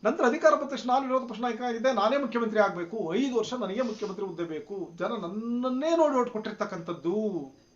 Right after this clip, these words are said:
ಹಾಗಾದ್ರೆ ಮಂಡ್ಯದಲ್ಲಿ ಯಾರನ್ನ ನೋಡಿ ಓಟ್ ಕೊಟ್ರು?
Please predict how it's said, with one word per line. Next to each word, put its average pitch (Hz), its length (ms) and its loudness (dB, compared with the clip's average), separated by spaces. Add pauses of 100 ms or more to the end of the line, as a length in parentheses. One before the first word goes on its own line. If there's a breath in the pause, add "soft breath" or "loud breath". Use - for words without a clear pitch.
(1300)
ಹಾಗಾದ್ರೆ 277 720 0 (160 loud breath)
ಮಂಡ್ಯದಲ್ಲಿ 339 800 4
ಯಾರನ್ನ 294 280 4
ನೋಡಿ 311 140 2
ಓಟ್ 247 180 -2
ಕೊಟ್ರು? 226 560 -6